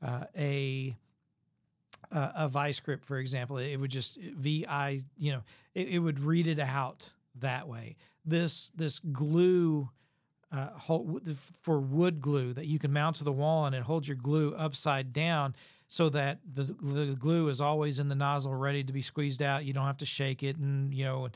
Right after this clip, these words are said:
turn it upside down before you use it. I thought, "Man, that would be great." And, you know, and so I was searching for it, and it's, you know, it spells it out, G L U E. And, and of course, VoiceOver going so fast, sometimes it's, uh, you know,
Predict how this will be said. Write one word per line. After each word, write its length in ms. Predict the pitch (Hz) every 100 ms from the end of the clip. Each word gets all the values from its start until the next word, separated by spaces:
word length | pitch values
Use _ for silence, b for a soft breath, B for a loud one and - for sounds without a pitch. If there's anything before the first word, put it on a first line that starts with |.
| B B -
turn 220 | 185 156
it 40 |
upside 300 | 151 - 151
down 260 | 139 143 143
before 260 | 139 156 147
you 120 | 135
use 340 | 131 143 135
it. 120 | 143 139 B B -
I 100 | 139
thought, 200 | 180 196
"Man, 200 | 202 196
that 100 | 190
would 80 |
be 100 | 165
great." 540 | 135 135 165 165 135 -
And, 360 | 175 151 151 185
you 140 | 175
know, 140 | 151 147
and 80 | 139
so 120 | 165
I 80 | 156
was 160 | 135
searching 400 | - 185 202 175
for 300 | 139 151 151
it, 60 | 151
and 100 | 147
it's, 200 | 139 - B B B
you 80 | 185
know, 80 |
it 100 | 160
spells 520 | - - 190 196 180 165
it 80 |
out, 220 | 165 143 127
G 300 | 147 165 170
L 220 | 160 156
U 260 | 147 160
E. 320 | 214 160 156 147
And, 200 | 151 147
and 420 | 147 147 143 -
of 60 | -
course, 240 | 156 -
VoiceOver 520 | 143 147 139 147 139
going 220 | 135 139 135
so 120 | 123
fast, 380 | 147 139 131 -
sometimes 440 | 143 143 135 131
it's, 220 | 117 - B B B B -
uh, 220 | 135 123
you 160 | - 135
know, 160 | 127